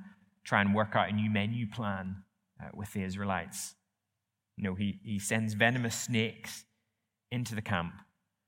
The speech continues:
and loads of them die. Again, in Numbers sixteen is the other example Paul points to. They, the, the Israelites, they don't like the leaders that God has put over them. They think, "We could do a much better job. Let's,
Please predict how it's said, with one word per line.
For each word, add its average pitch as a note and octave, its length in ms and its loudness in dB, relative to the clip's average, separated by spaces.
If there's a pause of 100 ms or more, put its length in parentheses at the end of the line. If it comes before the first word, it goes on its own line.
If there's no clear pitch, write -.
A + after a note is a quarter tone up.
(220)
and F#2+ 140 -2
loads G#2 180 -4
of F#2+ 60 -8
them F2 140 -4
die. F2+ 460 -4 (3000)
Again, B2+ 280 8
in A#2+ 80 6
Numbers A#2 280 4
sixteen C3 580 0
is A#2+ 160 -4
the A#2 80 0
other A2 140 -2
example G#2+ 420 -2
Paul G#2+ 200 -4
points G2+ 340 -4
to. G#2+ 180 -4
They, G2+ 160 0 (640)
the, B2 180 -2
the C#3+ 100 4
Israelites, C3+ 360 6
they C3+ 100 6
don't C#3 220 -2
like C3 320 4
the C3 80 0
leaders A2 680 0 (320)
that - 160 -6
God G#2+ 220 0
has G2+ 180 0
put G2+ 220 -6
over G#2 180 -6
them. F2 300 -6 (480)
They A2 100 -6
think, G#2+ 220 -2
"We D3 100 -2
could C3+ 120 -6
do A2+ 100 0
a G#2 40 4
much G#2+ 260 0
better G#2 180 0
job. F2 320 -4
Let's, - 280 -6